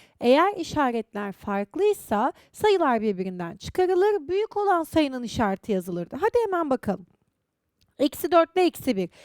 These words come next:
İşaretler aynı. Dört ile biri topladım. Beş. Ortak olan işaret eksi. A şıkkı doğru. Artı yedi, eksi iki. İşaretler farklı. Sayılar birbirinden çıkarılır. Yediden ikiyi çıkarırsam beş.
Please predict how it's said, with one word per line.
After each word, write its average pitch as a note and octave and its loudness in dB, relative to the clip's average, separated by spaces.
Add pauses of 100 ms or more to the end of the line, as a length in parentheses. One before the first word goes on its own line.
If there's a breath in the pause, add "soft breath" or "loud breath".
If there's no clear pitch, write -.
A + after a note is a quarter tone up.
(100)
İşaretler F#4 2
aynı. A3 0
Dört E4+ 2
ile B3 -2
biri G#3+ 0
topladım. F#3+ -8
Beş. F4 2
Ortak F4+ -4
olan C4+ -8
işaret G#3 -2
eksi. C4+ -4
A D4 6
şıkkı - -8
doğru. F#3+ -6 (540 soft breath)
Artı D4 8
yedi, G4+ 4
eksi D#4+ -2
iki. A#3 -8
İşaretler D#4+ 0
farklı. B3+ -4
Sayılar B3 0
birbirinden B3 -2
çıkarılır. G#3 -2
Yediden D4+ -2
ikiyi D4 -6
çıkarırsam F3+ -6
beş. D4+ 0